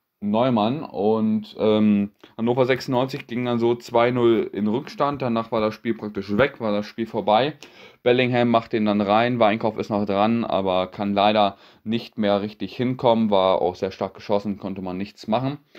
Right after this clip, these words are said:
Ja, Hannover sechsundneunzig hat aber dann nicht aufgehört zu spielen, ging weiter nach vorne, dann kam die rote Karte durch ein,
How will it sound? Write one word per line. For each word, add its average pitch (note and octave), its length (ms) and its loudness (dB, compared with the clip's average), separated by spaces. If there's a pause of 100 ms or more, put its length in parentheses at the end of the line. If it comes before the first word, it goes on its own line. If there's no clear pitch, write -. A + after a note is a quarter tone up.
(540)
Ja, A2+ 240 4
Hannover B2 260 2
sechsundneunzig C3+ 600 0
hat C3+ 140 4
aber C3 180 4
dann B2+ 80 -4
nicht C#3 120 -6
aufgehört A#2+ 440 2
zu A2+ 100 -12
spielen, C#3 460 -4
ging B2 200 -4
weiter B2+ 220 2
nach G#2+ 140 -2
vorne, D3 480 -4
dann A#2+ 260 -6
kam B2 220 -4
die A#2+ 100 -2
rote A#2+ 320 0
Karte C3 460 0
durch B2 260 -4
ein, A2+ 480 -2